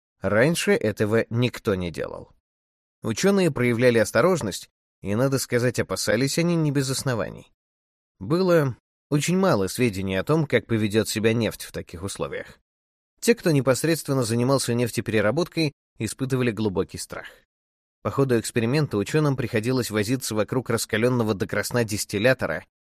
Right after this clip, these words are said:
заделывая течи с риском для жизни, так как рабочие бойлерной отказались выполнять эту работу. Но идея Бёртона сработала. Из газоиля был получен синтетический бензин,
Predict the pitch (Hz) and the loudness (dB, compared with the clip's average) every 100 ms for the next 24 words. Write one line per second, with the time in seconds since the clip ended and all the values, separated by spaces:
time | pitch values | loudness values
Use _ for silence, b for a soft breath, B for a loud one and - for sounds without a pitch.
0 | - 92 117 123 165 143 123 113 - 160 | -6 0 2 4 4 4 2 0 2 0
1 | - 139 117 123 - 131 113 104 107 92 | 0 -2 0 -2 -2 -2 -2 0 0 0
2 | 90 90 90 - _ _ _ - 107 101 | -8 -10 -16 -20 _ _ _ -4 -2 -2
3 | - 98 107 110 101 92 87 139 143 135 | -4 -2 0 -2 -2 -2 2 4 4 4
4 | 135 123 - 107 90 101 117 - 113 104 | 2 0 0 -4 0 -2 -2 -4 -4 -2
5 | 95 87 - 85 85 71 73 - - _ | -2 -4 -8 -10 -10 -10 -12 -16 -20 _
6 | _ _ _ _ _ - 110 117 131 233 | _ _ _ _ _ -2 2 2 2 2
7 | 254 139 170 - 165 160 - 143 113 - | 2 2 0 2 0 2 2 0 0 -4
8 | 73 57 - _ _ _ _ _ - 127 | -6 -16 -18 _ _ _ _ _ -2 0
9 | 110 107 107 143 214 131 95 151 147 110 | 0 2 2 4 4 4 2 2 2 2
10 | 139 139 143 - 120 113 104 127 120 - | 2 2 0 0 -2 -2 -4 -4 -6 -4
11 | 113 104 120 107 101 - | -4 -2 -2 -2 -4 -8